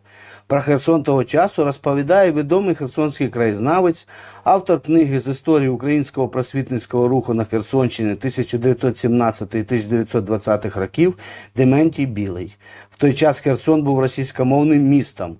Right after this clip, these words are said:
незважаючи на те, що в місті близько половини мешканців були українцями за походженням. А у Херсонській губернії взагалі більшість населення складалась з українців. Пан Дементій продовжує.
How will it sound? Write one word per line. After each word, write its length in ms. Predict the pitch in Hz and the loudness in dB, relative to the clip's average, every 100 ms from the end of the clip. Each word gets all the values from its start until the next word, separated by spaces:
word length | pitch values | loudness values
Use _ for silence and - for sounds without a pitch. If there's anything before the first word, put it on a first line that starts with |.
| - - _ | -20 -20 _
незважаючи 720 | 135 123 139 135 151 131 - | -4 0 0 2 2 2 -2
на 140 | 123 117 | -4 -4
те, 240 | - 156 | 0 0
що 200 | - 127 | 2 -2
в 40 | |
місті 400 | 120 160 208 - | 2 0 0 -2
близько 400 | 156 147 151 - | 0 2 0 -2
половини 420 | 131 135 139 139 131 | -2 2 4 4 4
мешканців 540 | 156 180 170 165 156 | 2 0 -2 0 -2
були 220 | 127 135 | 0 0
українцями 640 | 139 135 135 131 120 131 | 0 2 0 0 0 -2
за 120 | 120 131 | 0 -2
походженням. 680 | 135 - 165 113 90 73 - _ - - - | -4 0 0 0 -8 -14 -16 _ -20 -20 -4
А 100 | 117 | 0
у 100 | 135 | 2
Херсонській 540 | 139 123 160 220 - | 2 0 0 0 0
губернії 520 | 185 170 160 180 170 156 | 0 0 2 2 2 0
взагалі 420 | 135 147 170 165 | 0 0 2 2
більшість 420 | 123 120 - 104 | 0 -4 -6 -6
населення 540 | 117 107 160 156 156 | -6 -2 0 0 -2
складалась 600 | 139 - 123 113 113 110 | -4 -2 0 2 0 0
з 20 | 107 | -4
українців. 680 | 110 113 117 107 95 - - - - - - | -4 -2 0 -2 -6 -14 -16 -20 -20 -20 -2
Пан 160 | 131 | 0
Дементій 480 | 127 135 135 131 139 | 2 4 4 2 -2
продовжує. 800 | 135 143 139 170 135 98 98 90 | 0 0 2 2 2 -2 -8 -8